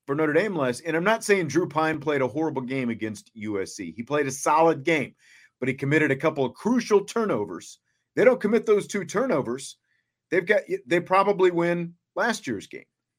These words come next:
in the Coliseum. And I think with Sam Hartman, now Hartman, you know, he's committed some turnovers of his own in the past, but I just, I, I,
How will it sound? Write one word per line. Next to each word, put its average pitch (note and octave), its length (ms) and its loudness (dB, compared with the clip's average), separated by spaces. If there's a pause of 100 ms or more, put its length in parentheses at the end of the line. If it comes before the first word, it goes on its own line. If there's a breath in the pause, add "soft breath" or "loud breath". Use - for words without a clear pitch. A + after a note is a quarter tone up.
in E3 140 0
the E3+ 80 0
Coliseum. E3 640 -2 (580)
And B2 400 2
I C3+ 80 -2
think D3 240 -2
with C#3 140 -2
Sam D#3+ 300 -2
Hartman, D#3 540 0
now C3+ 400 -2
Hartman, C#3 560 -2
you C#3+ 100 -8
know, B2+ 280 -6 (280)
he's C#3 220 -8
committed D#3+ 320 -2
some E3+ 160 -8
turnovers E3+ 460 0
of F#3 80 0
his F3 120 -2
own G3+ 360 -2 (400 soft breath)
in C#3 160 0
the D3+ 80 -2
past, G#2+ 440 -6
but A#2 180 -2 (120)
I D#3 180 4
just, E3+ 300 -4 (240)
I, - 60 -10 (240)
I, C#3+ 140 0